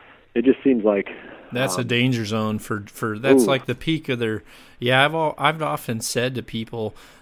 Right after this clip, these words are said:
Speaker 2: they're like, uh, you know, "I've been, I've been in a position with the camera guy or with the guide," and it's, like, right at, like, forty-two yards, and they're like,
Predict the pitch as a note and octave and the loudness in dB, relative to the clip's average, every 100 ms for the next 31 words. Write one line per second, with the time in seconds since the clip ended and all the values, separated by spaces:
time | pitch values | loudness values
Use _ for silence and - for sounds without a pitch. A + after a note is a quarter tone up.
0 | - B2 A#2+ G#2+ G#2 - - - - - | -2 2 4 2 0 -8 -20 -20 -20 -20
1 | _ - A#2 A2 G#2 G#2 - C3 A#2+ G#2+ | _ -4 0 0 -2 -6 -6 -2 0 0
2 | A2 - A#2+ A#2 C3 C3 A#2+ - B2 A#2+ | -2 -2 -2 0 0 2 -2 -2 -4 2
3 | B2+ C#3 C3+ B2 - A#2 C3 B2+ B2 A#2 | 4 4 2 0 -2 0 0 0 -2 -2
4 | G#2+ - B2 B2+ B2 A#2+ A#2+ A2+ A2+ - | -4 -2 0 2 2 2 2 0 -4 -8
5 | A2 G2+ G#2 A#2 A2 G2+ G2+ - _ A#2 | -10 -2 0 2 2 -2 -6 -20 _ -2
6 | A#2 A2 - B2 A#2 - A#2+ B2 A2+ A#2 | -2 -2 -2 -2 -4 -4 0 0 0 -6
7 | - - C3 B2+ A#2+ - A2+ A2+ A#2+ A#2 | -8 -6 -2 0 -2 -2 -2 0 2 0
8 | A2 A2+ A2 G#2+ G#2 G#2+ - | -2 -4 -4 -6 -6 -6 -12